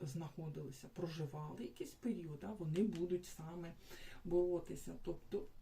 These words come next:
чому ще небезпека в тому, що вони спокійно покидають,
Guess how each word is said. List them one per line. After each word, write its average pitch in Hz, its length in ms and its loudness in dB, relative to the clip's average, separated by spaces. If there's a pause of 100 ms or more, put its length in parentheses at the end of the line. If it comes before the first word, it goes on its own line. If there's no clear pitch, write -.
(260)
чому 214 460 8
ще 190 320 -2
небезпека 175 680 -2
в - 100 -10
тому, 285 280 0
що 226 140 0
вони 175 180 4
спокійно 220 1120 2
покидають, 180 1120 2